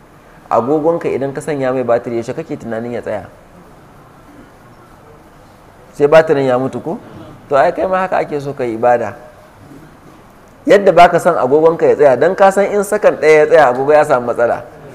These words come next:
To haka ai awanni ishirin da hudun nan ake so kai ta ibada, amma Allah ya san cewa lan tuhsuhu. Ba za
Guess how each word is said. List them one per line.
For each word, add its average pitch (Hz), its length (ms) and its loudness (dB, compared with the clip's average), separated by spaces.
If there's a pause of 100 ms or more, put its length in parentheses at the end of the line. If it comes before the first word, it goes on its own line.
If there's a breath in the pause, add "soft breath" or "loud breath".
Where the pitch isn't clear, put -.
(160 loud breath)
To 135 80 0
haka 165 380 4
ai 175 100 2 (120)
awanni 196 440 4
ishirin 190 400 -2
da 180 80 2
hudun 170 300 -4
nan 131 160 0
ake 165 180 -6
so 147 160 -10
kai 135 140 -8
ta 117 100 -10
ibada, 120 480 -2
amma 151 280 -4
Allah 156 340 2
ya 175 40 2
san 185 240 -2
cewa 151 300 2
lan 185 220 2
tuhsuhu. 127 640 -8 (600 loud breath)
Ba - 80 -4
za 202 160 6